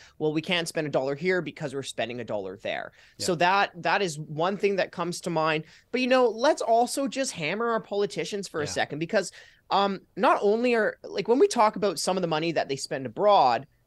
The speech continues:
Speaker 1: let's even just set aside foreign aid for a second, okay? Let's set all that as-, aside.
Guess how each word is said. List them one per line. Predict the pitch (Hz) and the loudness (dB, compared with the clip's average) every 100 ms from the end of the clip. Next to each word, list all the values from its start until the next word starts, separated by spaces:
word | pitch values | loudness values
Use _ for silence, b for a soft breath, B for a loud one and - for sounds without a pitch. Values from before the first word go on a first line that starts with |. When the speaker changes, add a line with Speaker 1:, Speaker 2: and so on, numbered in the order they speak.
| _ | _
Speaker 1:
let's | 247 277 | 0 2
even | 392 349 | 2 2
just | 320 | -2
set | - 180 | 2 2
aside | 180 180 160 156 | 2 2 2 0
foreign | - 160 147 | -4 -2 0
aid | 131 127 | -2 -2
for | 135 | -8
a | 117 | -8
second, | - - - 139 | -10 -12 -16 -14
okay? | - 175 | -6 -2
Let's | 185 - | -2 -2
set | 208 196 | 0 2
all | 196 202 | 4 4
that | 190 | 2
as-, | 180 - - | 0 -4 -10
aside. | 156 - 107 64 | -6 -4 -4 -4